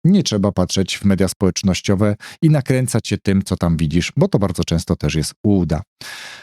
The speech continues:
Po raz kolejny odeślę do książki Wiktora Frankla Człowiek w poszukiwaniu sensu, jeśli będziesz mieć takie myśli, ale też do innej lektury, całkiem ciekawej, sto jeden lekcji,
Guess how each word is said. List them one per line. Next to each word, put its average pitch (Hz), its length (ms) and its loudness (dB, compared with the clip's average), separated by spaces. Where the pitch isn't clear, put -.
Po 175 100 2
raz 196 140 0
kolejny 185 360 2
odeślę 147 420 0
do 131 160 0
książki 127 680 0
Wiktora 107 320 0
Frankla 117 420 0
Człowiek 117 340 0
w - 40 -16
poszukiwaniu 143 580 0
sensu, 208 360 0
jeśli 104 220 0
będziesz 104 300 2
mieć 104 320 0
takie 117 240 0
myśli, 113 420 2
ale 202 180 2
też 180 400 0
do 147 200 2
innej 139 300 4
lektury, 101 580 0
całkiem 123 300 0
ciekawej, 110 540 0
sto - 260 -2
jeden 135 320 2
lekcji, 160 480 0